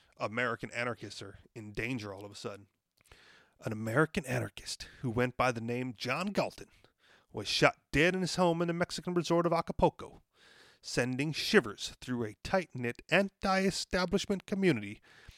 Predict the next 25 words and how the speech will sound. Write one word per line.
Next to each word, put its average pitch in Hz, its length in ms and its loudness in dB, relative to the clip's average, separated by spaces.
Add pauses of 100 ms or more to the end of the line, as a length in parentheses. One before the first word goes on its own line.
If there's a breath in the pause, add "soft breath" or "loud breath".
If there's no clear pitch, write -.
(200 soft breath)
of 113 180 2
expatriates - 840 0
that 110 260 0
organizes 147 680 2
events 139 460 -2
in 120 180 -4
the 117 120 -2
violence-torn 196 920 0
retreat - 480 -2 (480)
with 113 100 -6
seminars 160 560 6
on 113 140 0
topics - 640 -2
as - 400 -2 (200)
how 165 160 6
to - 140 -2
make 139 240 0
money 156 320 0
via 139 200 -2
cryptocurrencies. - 1040 -4 (920 soft breath)
A 123 60 0
woman 165 300 6
describing 170 420 4
herself 175 340 2
as 123 240 2